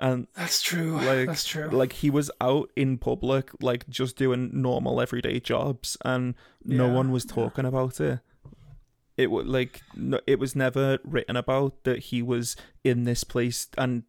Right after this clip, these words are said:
Speaker 1: people had got a picture of him or anything like that. Like, he was just
Speaker 2: Mm-hmm.
Speaker 1: able to go around and, and do what he, you know, I was gonna say what he
Speaker 2: Yeah.
Speaker 1: needed to do, but, you know, like, he still, you know, <laughs> li-, life was hard. Think that he needed
Speaker 2: Mm-hmm.
Speaker 1: money.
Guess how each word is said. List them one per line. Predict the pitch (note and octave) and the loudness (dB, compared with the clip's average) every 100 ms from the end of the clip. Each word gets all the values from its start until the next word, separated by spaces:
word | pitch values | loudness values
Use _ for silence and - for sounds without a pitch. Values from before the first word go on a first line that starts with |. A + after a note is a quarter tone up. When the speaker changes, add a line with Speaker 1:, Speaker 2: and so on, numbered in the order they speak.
| - | -10
Speaker 1:
people | - B2 B2 | -4 0 0
had | A2+ - | -2 -2
got | A#2+ | -2
a | A2 | -2
picture | A#2+ - B2 | -6 -4 0
of | B2 A#2+ | 0 0
him | C3 | -2
or | B2+ C3 | 0 0
anything | C3 C3 C#3+ C#3 | -2 -2 -4 -2
like | C3+ C3+ | -4 -2
that. | C3+ B2+ - | -2 -2 -2
Like, | A#2+ - - - | -4 -6 -20 -20
he | - C3 | -4 0
was | B2+ - | 0 0
just | - D3+ | -2 0
Speaker 2:
Mm-hmm. | D3 | 0
Speaker 1:
able | B2 C3+ | 2 0
to | B2 B2+ | -2 -2
go | A#2 | 0
around | A2+ A2 A2+ | 0 0 -2
and, | A#2+ A#2+ - - | -4 -4 -6 -4
and | A#2+ - | -4 -2
do | A#2 A#2+ - - | -2 -2 -6 -6
what | A#2 A#2 | -2 -2
he, | A2+ - - - - | -4 -8 -20 -10 -2
you | |
know, | B2+ A#2 A#2+ _ _ _ _ _ _ | 0 0 -4 _ _ _ _ _ _
I | - | 0
was | B2+ | 2
gonna | D#3 | 2
say | D#3+ | 2
what | C3+ A#2+ | 2 2
he | |
Speaker 2:
Yeah. | |
Speaker 1:
needed | A#2 A#2 A#2+ | 0 -2 -4
to | - | -2
do, | C3+ | 0
but, | B2 - | 0 0
you | D#3+ | 0
know, | B2+ | 2
like, | A#2+ A#2+ | 0 0
he | C3 | -2
still, | - D3+ C#3+ - _ _ _ _ _ _ _ _ _ _ _ _ _ - | 0 0 0 -6 _ _ _ _ _ _ _ _ _ _ _ _ _ -2
you | D3+ | 0
know, | B2 A#2+ - | 2 0 -4
<laughs> | - | -4
li-, | - G#3 | 0 4
life | C#3+ D#3+ E3 | 6 6 4
was | A#3 - | 0 0
hard. | D3 B2 A#2+ - | 2 2 0 -4
Think | - D#3 D3+ C#3 | -8 -6 -4 -2
that | D#3 - | -4 -2
he | D#3 C3+ | -4 -2
needed | D3 D3+ D3+ | 2 2 2
Speaker 2:
Mm-hmm. | D3 | 2
Speaker 1:
money. | B2+ B2 B2+ | 2 2 0